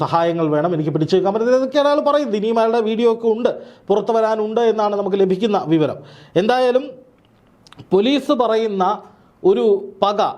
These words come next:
അതായത്, ഭാര്യയെ ചീത്ത വിളിച്ചതുമായി ഉപദ്രവിച്ചതുമായി ബന്ധപ്പെട്ട ഒരു പക, അത് സംഘർഷ-, തുടർ സംഘർഷങ്ങളിലെത്തി, ഒടുവിൽ അത് കൊലപാതകത്തിൽ കലാശിച്ചു എന്ന് പറയുമ്പോഴും ഈ അനിൽകുമാറിനെ എന്തിന് ഈ ദിലീപ് സംരക്ഷിച്ചു, അനിൽകുമാറിന്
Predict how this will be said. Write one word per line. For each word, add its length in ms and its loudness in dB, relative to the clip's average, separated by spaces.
അതായത്, 320 -2
ഭാര്യയെ 420 0
ചീത്ത 240 -6
വിളിച്ചതുമായി 520 0
ഉപദ്രവിച്ചതുമായി 680 0
ബന്ധപ്പെട്ട 380 -4
ഒരു 160 -2
പക, 140 -2
അത് 120 2
സംഘർഷ-, 380 -4
തുടർ 180 2
സംഘർഷങ്ങളിലെത്തി, 840 -2
ഒടുവിൽ 260 2
അത് 140 0
കൊലപാതകത്തിൽ 600 0
കലാശിച്ചു 520 0
എന്ന് 160 0
പറയുമ്പോഴും 560 0
ഈ 20 4
അനിൽകുമാറിനെ 640 0
എന്തിന് 320 -2
ഈ 120 4
ദിലീപ് 340 2
സംരക്ഷിച്ചു, 520 -2
അനിൽകുമാറിന് 560 0